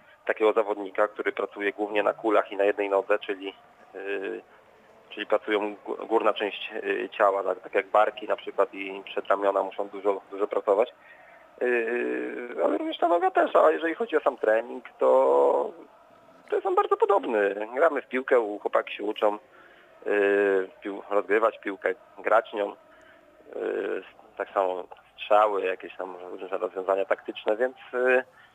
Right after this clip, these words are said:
y, trening sam w sobie się nie różni. Y, no wiadomo, że trochę większą uwagę trzeba,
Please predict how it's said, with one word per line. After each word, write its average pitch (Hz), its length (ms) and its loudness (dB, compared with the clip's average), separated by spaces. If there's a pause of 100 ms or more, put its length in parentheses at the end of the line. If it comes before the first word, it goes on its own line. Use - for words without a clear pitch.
(1080)
y, 110 200 4
trening 170 340 0
sam 151 140 0
w - 40 -20
sobie 147 200 2
się - 120 -4
nie 131 80 4
różni. 127 400 0 (380)
Y, 156 640 -2 (180)
no 359 100 -10
wiadomo, 208 300 2
że 143 60 -2
trochę 151 180 2
większą 135 400 0
uwagę 127 400 2
trzeba, 127 160 2